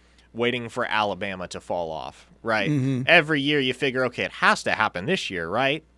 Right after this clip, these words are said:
Speaker 1: And it just never happens. And so, yeah, I, I'm gonna operate under the assumption that Rodgers will be back in Green Bay.
Speaker 2: By the way, if you're Shailene Woodley, are you really happy that Aaron Andrews is giving him a gigantic hug on national television?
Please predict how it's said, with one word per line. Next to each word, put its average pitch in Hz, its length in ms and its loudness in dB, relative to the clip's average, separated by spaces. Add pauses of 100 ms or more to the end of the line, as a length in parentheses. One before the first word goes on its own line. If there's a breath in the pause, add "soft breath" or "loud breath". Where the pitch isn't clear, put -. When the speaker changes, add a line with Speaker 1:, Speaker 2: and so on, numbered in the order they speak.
Speaker 1:
And 107 180 -2
it 95 60 -4
just 92 200 -8
never 78 200 -8
happens. - 560 -12
And 95 140 -8
so, 98 100 -6
yeah, 80 240 -4
I, 101 180 -2 (400 soft breath)
I'm 190 160 8
gonna 180 160 8
operate 131 460 4
under 110 160 -2
the 104 100 0
assumption 101 380 -4
that 98 80 -6
Rodgers 95 340 0
will 92 80 -8
be 90 60 -10
back 85 260 -4
in 82 80 -12
Green 76 200 -12
Bay. 71 200 -14 (800)
Speaker 2:
By 311 180 8
the 226 120 8
way, 180 520 12
if 143 120 2
you're 294 140 8
Shailene 202 600 8
Woodley, 151 400 8
are 147 180 6
you 196 260 6
really 294 280 8
happy 165 540 10
that 135 280 10
Aaron 143 300 6
Andrews 143 560 4
is 110 120 0
giving 123 220 4
him 131 120 0
a 117 80 0
gigantic 123 640 2
hug 120 360 4
on 113 200 4
national 113 380 -2
television? 117 640 0